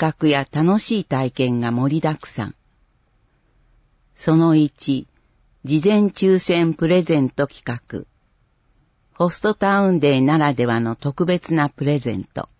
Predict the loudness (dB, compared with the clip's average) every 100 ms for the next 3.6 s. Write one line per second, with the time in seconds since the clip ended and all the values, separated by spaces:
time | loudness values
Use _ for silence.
0 | _ _ _ _ _ _ _ _ _ _
1 | _ _ _ 0 2 2 0 -2 -2 2
2 | 2 2 0 0 -2 -2 -2 0 0 2
3 | 0 -2 -2 0 -2